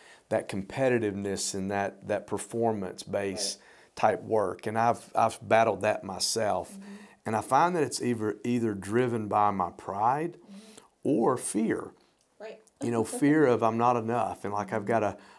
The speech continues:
Speaker 1: earn my way, I've gotta prove myself. Uh, talk a little bit about, like, what you, you know, we talked a little bit yesterday, but what, what the Lord was really showing you in terms of what needed to be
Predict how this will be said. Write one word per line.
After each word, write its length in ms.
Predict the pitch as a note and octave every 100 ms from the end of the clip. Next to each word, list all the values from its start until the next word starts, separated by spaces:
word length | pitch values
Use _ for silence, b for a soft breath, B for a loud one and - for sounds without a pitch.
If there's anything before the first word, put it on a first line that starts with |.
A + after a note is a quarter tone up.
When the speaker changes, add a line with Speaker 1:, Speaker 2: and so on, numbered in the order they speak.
| B A#2
Speaker 1:
earn 240 | C3+ C#3
my 160 | C3 A2+
way, 320 | A#2 A2+ G2+
I've 140 | F#2+
gotta 180 | A2 G#2
prove 380 | - C#3+ C#3 G#2
myself. 720 | G#2+ F#2 - G2 E2+ E2+ - B B B B
Uh, 340 | A#2 A2 G#2 G2 B B -
talk 300 | F3 G#3+ -
a 40 |
little 120 | E3
bit 100 | D#3+
about, 400 | C#3 B2 A#2 G#2+
like, 220 | G#2 G#2+ G#2+
what 320 | G#2+ B2+ -
you, 400 | A#2+ A#2 A2 G#2 B B B
you 80 | A#2
know, 140 | A2
we 200 | G#2+ B2
talked 280 | B2 C#3+ C3+
a 40 | C3
little 140 | B2
bit 100 | -
yesterday, 600 | B2 A#2+ - G#2+ G2+ G2
but 180 | G#2 -
what, 280 | A2 G2+ G2
what 340 | A#2 A#2+ - - -
the 140 | B2
Lord 220 | B2 D#3 D3+
was 120 | B2+
really 160 | C#3+ A2+
showing 500 | - B2 B2 A2 G#2
you 340 | B2 A#2+ G#2+
in 140 | G2
terms 380 | F#2+ A2 A2 G2
of 120 | G2
what 220 | F#2+ F#2+ G2+
needed 240 | A#2 A2+
to 80 | A2
be 360 | G#2+ G#2 G#2